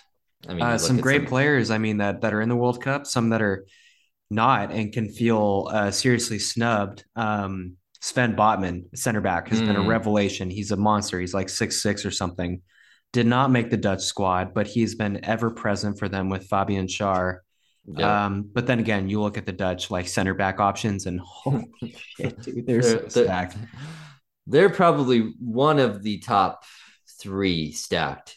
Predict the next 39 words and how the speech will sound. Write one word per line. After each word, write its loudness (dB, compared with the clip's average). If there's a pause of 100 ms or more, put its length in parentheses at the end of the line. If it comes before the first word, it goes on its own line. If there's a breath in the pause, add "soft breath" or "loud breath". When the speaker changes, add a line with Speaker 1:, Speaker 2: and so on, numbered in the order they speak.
(120)
Speaker 1:
at -10
that -8
position -12
in -10
Speaker 2:
Yes. -2
Speaker 1:
the -6
world, -6
I -6
would -8
to -18
say. -12
Speaker 2:
Like, -4
Speaker 1:
I -12
mean, -6
Speaker 2:
four 2
or -2
five 0
or -2
six -6
players -4
that -2
are -2
just, -6
like, -4
Speaker 1:
Van -6
Speaker 2:
absolute 0
top 2
of 2
the 0
Speaker 1:
Dijk, 0
Speaker 2:
line. -2
Speaker 1:
I'm -4
just -6
thinking -4
off -4
the -8
top -6
of -4
my -6